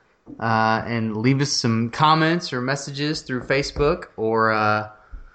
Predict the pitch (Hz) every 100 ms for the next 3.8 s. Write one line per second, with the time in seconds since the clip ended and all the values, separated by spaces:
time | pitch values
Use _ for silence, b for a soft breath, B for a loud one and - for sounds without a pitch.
0 | b b b _ _ 123 107 117 127 135
1 | 131 135 131 131 151 160 127 120 117 113
2 | 113 131 143 151 160 160 160 156 139 -
3 | - - 143 180 170 185 180 160